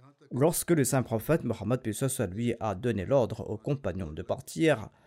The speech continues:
le fils d'Abdullah bin Ubay, qui se nommait Abdullah, se tenait sur le chemin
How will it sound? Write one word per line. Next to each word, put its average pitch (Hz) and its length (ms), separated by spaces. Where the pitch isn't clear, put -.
le 113 120
fils 151 280
d'Abdullah 113 360
bin 120 240
Ubay, 113 500
qui 104 120
se - 140
nommait 107 320
Abdullah, 107 600
se - 140
tenait 139 340
sur 131 280
le 131 80
chemin 110 500